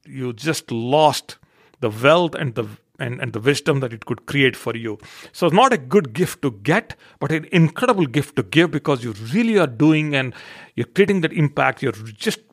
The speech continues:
really making, taking the first step to transform an individual's life when you give a book to them. They don't value that. That's, that's not your problem. But again,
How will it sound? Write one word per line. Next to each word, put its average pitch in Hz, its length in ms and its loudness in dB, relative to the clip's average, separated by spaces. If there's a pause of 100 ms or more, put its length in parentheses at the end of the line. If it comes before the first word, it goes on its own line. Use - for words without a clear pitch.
(140)
really 196 560 -6
making, 170 680 -2
taking 165 240 2
the 139 80 -4
first - 360 -8
step - 360 -2
to 139 240 2 (280)
transform 175 800 0 (220)
an 156 120 4
individual's 151 800 2
life 143 240 -2
when 139 100 -2
you 123 60 -2
give 127 320 2 (180)
a 131 80 0
book 143 360 -4 (280)
to 135 80 0
them. 120 300 -2 (640)
They 170 100 6
don't 233 200 0
value 196 300 4
that. 156 400 2
That's, - 280 -8 (280)
that's 135 220 -6
not 131 260 -2
your 135 120 -2
problem. 135 500 -6 (380)
But 214 100 6
again, 226 340 0